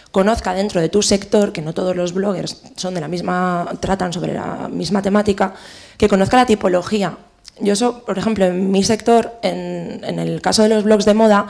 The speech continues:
no todos los blogs son iguales. Hay distintos tipos que se comportan de distinta forma y en ese caso sí que hay distintas líneas editoriales.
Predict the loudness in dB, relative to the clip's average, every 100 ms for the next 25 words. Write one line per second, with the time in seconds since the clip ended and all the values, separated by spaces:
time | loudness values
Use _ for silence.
0 | -10 -20 -20 -2 0 4 4 2 0 0
1 | 2 2 2 4 4 2 -2 -8 -16 _
2 | _ 0 2 2 0 2 2 4 2 2
3 | -2 0 0 -2 -8 -18 -8 -4 -2 -2
4 | 2 2 2 -4 -4 -4 0 0 2 4
5 | 4 4 -2 0 0 0 -2 -4 -4 0
6 | 2 4 2 0 0 0 0 0 0 0
7 | 0 0 0 2 2 2 -2